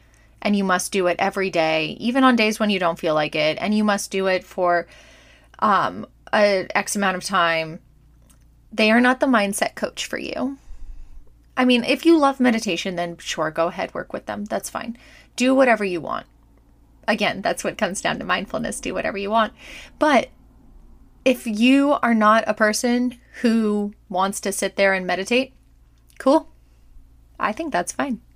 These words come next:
You can still be as spiritual as you want. However you choose to connect to source, the universe, God, whatever you want to call it, that is on you. And however you want to connect with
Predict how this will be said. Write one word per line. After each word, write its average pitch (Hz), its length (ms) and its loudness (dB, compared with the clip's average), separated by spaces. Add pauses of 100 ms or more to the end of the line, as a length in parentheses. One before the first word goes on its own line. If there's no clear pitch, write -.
(460)
You 339 160 0
can 185 180 -2
still 285 340 0
be 294 140 0
as 170 140 0
spiritual 233 560 -2
as 226 120 -2
you 214 120 -2
want. 196 240 2
However 233 460 0
you 202 340 -4
choose 196 400 -8
to 196 420 -8
connect 190 580 -4 (400)
to 208 520 2
source, - 500 0
the 214 140 -6
universe, 185 560 -2 (200)
God, 175 520 0 (220)
whatever 202 420 -2
you 185 100 -4
want 185 140 -2
to 175 40 -10
call 190 220 2
it, - 160 -8 (640)
that 226 220 2
is 240 140 0
on 208 180 4
you. 196 540 -4
And 208 140 0
however 214 540 2
you 214 300 0
want 185 400 -2
to 190 260 -2
connect 208 600 -2
with 175 300 0